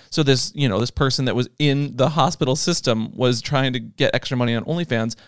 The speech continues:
A New York reporter heard about it, and rather than be, like, a nice,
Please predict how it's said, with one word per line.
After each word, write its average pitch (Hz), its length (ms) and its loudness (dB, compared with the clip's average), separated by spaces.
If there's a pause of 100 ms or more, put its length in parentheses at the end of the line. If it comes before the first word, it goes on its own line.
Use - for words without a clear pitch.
(140)
A 127 100 0
New 147 120 0
York 175 220 2
reporter 147 360 0
heard 180 200 -2
about 110 220 4
it, - 140 0 (160)
and 156 140 -2
rather 302 260 0
than 175 160 2
be, 143 100 2
like, 127 320 2
a 127 40 0
nice, 143 460 0